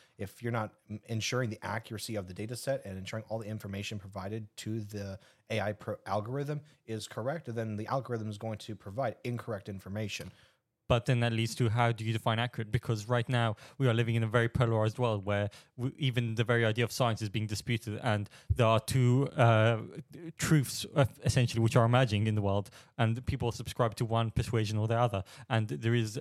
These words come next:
Speaker 2: less and less, uh, m-, m-, uh, center ground, uh, discussion. And in this world of polarization, we are essentially going to be w-, lead, it's go-, leading us down a road where we're going to be leading, having two societies, one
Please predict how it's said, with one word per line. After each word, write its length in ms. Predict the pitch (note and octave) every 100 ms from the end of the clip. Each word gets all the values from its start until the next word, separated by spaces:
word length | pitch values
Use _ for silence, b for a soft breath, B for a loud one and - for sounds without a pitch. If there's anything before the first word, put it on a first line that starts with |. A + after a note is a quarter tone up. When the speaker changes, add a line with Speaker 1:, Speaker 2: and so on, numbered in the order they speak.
| -
Speaker 2:
less 340 | A#2 A#2+ -
and 220 | B2+ A2
less, 260 | A2 G#2+ -
uh, 260 | A2 G#2 G#2+
m-, 140 | A2+
m-, 300 | C3 - B2+ - _ _ - _ _ -
uh, 140 | B2+
center 320 | A#2 - A#2 A#2
ground, 260 | A2+ G#2 A2
uh, 260 | C3 G#2+ G#2 -
discussion. 460 | A#2 B2 A#2 F#2+ - B B
And 120 | A#2
in 80 | A#2+
this 200 | B2+ B2+
world 140 | C3
of 80 | A#2+
polarization, 580 | C#3 A#2+ A#2 A#2 C#3 A#2+
we 80 | A2+
are 40 |
essentially 360 | A2 C3+ - A#2
going 140 | A#2
to 100 | A2
be 100 | A#2
w-, 220 | A#2 C3 - F2
lead, 420 | B2 A#2 A#2+ A2
it's 180 | - G#2+
go-, 140 | C3+ -
leading 260 | B2+ B2 A#2+
us 120 | A2+
down 140 | B2
a 40 | A#2
road 200 | A#2+ G#2+
where 80 | A2
we're 100 | A2+
going 160 | A#2
to 60 | G#2+
be 100 | A#2
leading, 300 | A#2 A2 B2 _ b b
having 200 | B2+ A#2
two 160 | - C3+
societies, 540 | A#2 B2 A2 G2+ G2+
one 320 | A2 A2+ A2